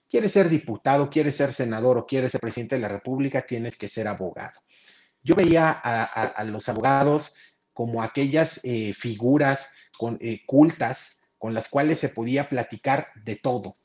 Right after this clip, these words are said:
¿no? Eran los enterados, como los Illuminatis. Entonces, esa, esa figura, esa estampa, eh, naturalmente me llamó mucho. Quise convertirme en uno de ellos, naturalmente no lo logré, no soy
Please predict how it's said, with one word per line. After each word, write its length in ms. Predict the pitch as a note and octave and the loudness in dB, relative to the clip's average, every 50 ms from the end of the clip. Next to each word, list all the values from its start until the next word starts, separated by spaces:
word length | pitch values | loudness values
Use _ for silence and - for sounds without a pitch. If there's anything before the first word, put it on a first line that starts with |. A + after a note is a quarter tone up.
| _ | _
¿no? 280 | - F#2 G2+ C#3 G3 - - | -12 -10 -8 -8 -8 -10 -8
Eran 180 | - - D3 | -6 -2 -2
los 200 | C3+ A2 - - - | -2 -2 -4 -8 -12
enterados, 840 | - A#2 A2 A2 G#2+ - - A#2 A2 A2+ A#2 A#2+ B2 A2+ A2 G#2 - | -8 -6 -6 -6 -6 -6 -6 -4 -2 0 0 0 0 0 -2 -6 -6
como 300 | - - A2 G#2 G#2 G#2+ | -8 -8 -6 -6 -6 -6
los 260 | G#2+ G#2 G#2+ G#2 - A#2 | -6 -6 -8 -8 -8 -8
Illuminatis. 1000 | A2 G#2+ G#2+ G#2+ G#2+ A2 G#2+ A2 A#2 B2 B2 - - - G#2 - - - - _ _ _ _ _ _ | -8 -6 -6 -4 -4 -4 -4 -4 -4 -4 -4 -4 -6 -10 -12 -12 -14 -16 -20 _ _ _ _ _ _
Entonces, 680 | - A#2+ A2 - D3+ D#3 D#3+ D3 F3+ F3 E3+ - - - - - - _ | -10 -6 -2 0 2 2 2 4 4 2 2 0 -4 -16 -20 -20 -8 _
esa, 480 | D3+ D#3 D#3 - - F3+ F3 D#3+ C#3+ - | 0 0 2 2 4 4 4 2 2 -2
esa 180 | D3+ - - E3 | -4 -4 -4 -4
figura, 680 | - - C#3 C3 A2+ A2+ A#2+ C3 C#3+ D#3 D#3+ C#3+ B2 | -4 -6 -6 -6 -4 -2 2 6 6 6 6 6 4
esa 200 | C3 C3 - D#3+ | 2 0 0 0
estampa, 680 | C#3 C#3 - - D3+ D3+ D3 C#3+ C#3+ - B2 A#2 A2+ - - - - - _ _ _ - | -2 -2 -2 0 2 2 2 2 0 -2 -2 -2 -4 -6 -12 -20 -20 -20 _ _ _ -6
eh, 320 | A#2 A#2 A2+ A2 G#2 - - | -4 -4 -2 -2 -4 -6 -6
naturalmente 960 | A2 A#2 A2+ - - B2 A#2+ C3 C3 C3 B2+ C3+ C#3 C#3 - D#3 D3 C#3+ - | -6 -6 -6 -4 -2 0 2 2 4 4 4 2 0 2 2 2 0 0 0
me 160 | B2 A#2+ A#2 A2 | -4 -6 -4 -2
llamó 240 | A#2 A2+ A#2+ B2+ | 0 0 2 0
mucho. 500 | C3 C3 C3+ C#3+ D3+ D3 D3 - - F2 - - _ _ _ _ | 0 2 4 4 2 2 0 -4 -6 -8 -8 -12 _ _ _ _
Quise 340 | - C#3+ D3 C#3+ D#3+ F3 E3+ | -4 -4 -2 0 0 0 0
convertirme 640 | - C#3 B2 G#2+ A#2 A2 G#2 - C#3 C#3 C3+ C#3 B2+ | 0 -2 -4 -2 -4 -4 -4 -2 0 0 2 2 0
en 100 | A#2+ B2 | 0 0
uno 260 | B2+ C3 C#3 C3+ B2 | 0 0 0 0 0
de 200 | A2+ B2+ B2+ B2+ | 0 0 0 0
ellos, 420 | B2+ A#2+ C3+ C#3 - - _ _ _ | 0 -2 -4 -4 -4 -8 _ _ _
naturalmente 840 | A2+ A2+ A#2+ B2+ - - C#3 B2+ A#2+ B2 B2 A#2+ B2+ B2+ B2 - B2 | -4 0 0 0 0 2 2 2 4 4 2 2 0 -2 -2 -2 -4
no 120 | A2 A2+ A#2+ | -2 -2 -2
lo 80 | A#2 | -2
logré, 420 | A2+ G2+ F#2 G2 G2 G2 A2 - - - | -2 -2 -4 -4 -6 -6 -6 -8 -8 -8
no 180 | A#2 C3 B2 | -6 -6 -6
soy 400 | - - C3+ B2+ D#3+ F3+ E3+ - | -4 -4 -2 -2 -2 -2 -4 -4